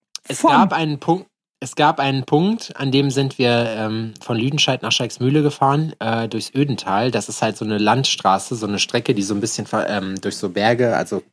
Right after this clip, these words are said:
Speaker 1: geht, keine Ahnung, ist relativ eng. Und dann habe ich mich dazu hinreißen lassen, weil irgendeine bei hundertsechzig gefahren ist, aus dem Fenster zu rufen, "Jetzt tritt auf den Pin, du Fotze."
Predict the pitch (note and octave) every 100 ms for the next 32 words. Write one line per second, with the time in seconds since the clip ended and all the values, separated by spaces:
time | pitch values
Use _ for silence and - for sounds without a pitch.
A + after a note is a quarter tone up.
0 | _ G#2+ A2 - G2 F#2+ G#2 G#2 - A2
1 | A2+ - - G#2+ C#3+ - - - - -
2 | - - - - _ _ _ - D3+ E3
3 | D#3+ E3 E3+ E3 - - C3+ D#3+ - E3
4 | D#3 C#3 D#3 F3 D#3 E3 - D#3+ D3+ D#3+
5 | F3 C3+ C3+ D3+ D3+ - C3+ C#3+ C3 B2+
6 | A#2 C#3 E3+ E3 E3 - - D3 D#3+ -
7 | E3 - D#3 D3+ D3 D#3 D#3 F#3 - -
8 | _ _ _ _ _ _ _ _ - _
9 | _ _ _ _ _ _ - D3 D#3 D#3+
10 | C#3 D#3 E3+ E3 - C#3 B2+ E3+ D#3+ C#3+
11 | B2+ - F3+ C#3 C#3 D3+ E3+ F3 D3 -
12 | A#2 - - D3